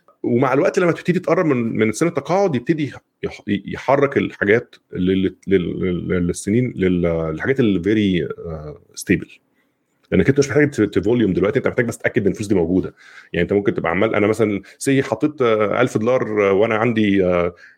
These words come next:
آه، تلاتين سنة، وجيت دلوقتي وأنا عايز أتقاعد وأنا عندي أربعين سنة، ال-، أو سوري، وأنا عندي مثلًا خمسة وستين سنة،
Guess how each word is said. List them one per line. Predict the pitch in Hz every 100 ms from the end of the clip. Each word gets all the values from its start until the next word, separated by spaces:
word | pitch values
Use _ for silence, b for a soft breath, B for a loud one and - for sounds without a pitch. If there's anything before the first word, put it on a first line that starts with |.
| _
آه، | 107 98 90 87 82
تلاتين | - 101 127
سنة، | 127 139 156 160 -
وجيت | 101 98 135 147
دلوقتي | 143 165 160
وأنا | 147
عايز | 151
أتقاعد | 147 147 147 151
وأنا | 143
عندي | 156
أربعين | 135 123 143
سنة، | 156 156 151 -
ال-، | 113 110 107 - _ 104
أو |
سوري، | 101 110
وأنا | 98
عندي | 113 120
مثلًا | 110 110
خمسة | - 120
وستين | 135
سنة، | 131 147